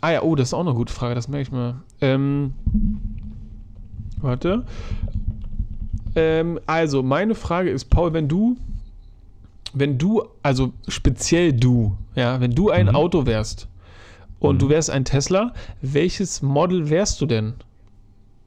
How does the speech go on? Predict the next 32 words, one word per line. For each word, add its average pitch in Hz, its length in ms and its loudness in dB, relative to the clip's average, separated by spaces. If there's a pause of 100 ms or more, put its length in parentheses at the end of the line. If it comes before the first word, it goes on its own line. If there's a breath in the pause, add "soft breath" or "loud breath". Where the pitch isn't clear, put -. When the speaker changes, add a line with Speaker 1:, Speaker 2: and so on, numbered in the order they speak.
(140)
Speaker 1:
Und 147 280 0
bitte 170 180 6
eine 156 120 4
Speaker 2:
Also 131 80 0
ich - 40 0
Speaker 1:
kleine 156 160 4
Speaker 2:
wär 107 120 6
Speaker 1:
Begründung. 131 520 2 (960 loud breath)
Speaker 2:
Geil, 90 160 0
ich 90 140 -6
wär 98 120 -2
entweder 107 500 0
das 98 240 -2
Model 95 380 2
X - 240 -4
wegen 90 200 -2
der 90 100 0
geilen 90 320 0
Falcon 113 480 -2
Wings 120 300 -2 (260)
Türen, 139 380 -2
also 101 240 -2
wegen 98 120 0
dieser 95 280 0
Flügeltüren, 123 640 -2
die 120 80 -2
so 110 120 -2
nach, 107 240 0 (100)
so, 107 340 0
so 98 200 -2
extravagant 101 680 -2
aufgehen. 127 540 -4